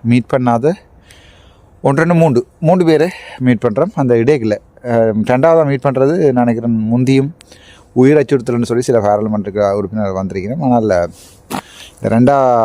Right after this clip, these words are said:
முதலாவதா மீட் பண்றது நான் நினைக்கிறேன், வேறு யாருமே இது மீட் பண்ணல நினைக்கிறேன். So அந்த வீடியோ, ஃபோட்டோஸ் எல்லாம் போடுறேன் உங்களுக்கு. நேற்றைக்கும் ஒரு முக்கியமான ஆளை மீட் பண்ணேன்.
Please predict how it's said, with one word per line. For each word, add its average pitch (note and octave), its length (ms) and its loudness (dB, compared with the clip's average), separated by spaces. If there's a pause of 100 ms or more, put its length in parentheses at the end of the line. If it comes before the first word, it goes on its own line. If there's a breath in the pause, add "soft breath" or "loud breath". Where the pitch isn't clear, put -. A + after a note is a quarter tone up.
(200)
முதலாவதா D#3+ 420 0
மீட் D#3 220 -4
பண்றது C3 320 0
நான் D3 140 -4
நினைக்கிறேன், A#2+ 260 -4
வேறு G2+ 160 -2
யாருமே F#2+ 320 -4
இது F#2+ 100 -6
மீட் F2+ 180 -12
பண்ணல E2+ 160 -8
நினைக்கிறேன். E2 500 -10
So F#2 300 -6
அந்த F2+ 180 -6
வீடியோ, F2+ 340 -8
ஃபோட்டோஸ் F#2+ 380 -10
எல்லாம் E2 220 -8
போடுறேன் F#2 340 -4
உங்களுக்கு. G2+ 280 -4 (500 loud breath)
நேற்றைக்கும் C3+ 340 0
ஒரு A#2+ 120 0
முக்கியமான G#2 380 -2
ஆளை F#2 120 -4
மீட் F#2 200 -8
பண்ணேன். A#2 300 0